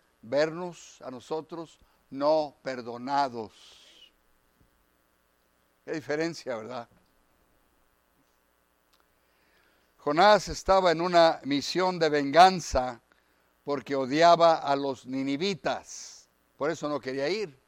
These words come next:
Dice, "No, estos locos se van a salvar y esto, lo otro, y nos han hecho tanto mal". Y es, "No, hombre, que se mueran y que vayan al infierno". Eso es lo que pensaba Jonás.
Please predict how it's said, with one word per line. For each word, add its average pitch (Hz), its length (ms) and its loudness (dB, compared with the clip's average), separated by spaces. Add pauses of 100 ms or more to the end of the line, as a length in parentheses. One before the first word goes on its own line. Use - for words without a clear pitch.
(960)
Dice, 147 200 -18
"No, 131 260 2
estos - 300 -14
locos 196 300 -2
se 170 60 -4
van 185 160 0
a 180 60 -2
salvar 214 480 0
y 202 40 -4
esto, 190 200 -8
lo 214 120 2
otro, 208 200 -2
y 175 120 -4 (200)
nos 160 220 -10
han 214 160 -2
hecho 202 220 -8
tanto 196 340 -2
mal". 247 300 0
Y 220 40 -6
es, 202 80 -4
"No, 247 200 -8
hombre, 311 200 -8
que 208 140 -10
se 175 140 -10
mueran 233 320 -4
y 196 60 -12
que 170 120 -14
vayan 220 240 -6
al 190 140 -10
infierno". 208 340 -10 (260)
Eso 160 200 -6
es 175 80 -4
lo 156 100 -2
que 120 80 -20
pensaba 147 460 -6
Jonás. 139 640 -10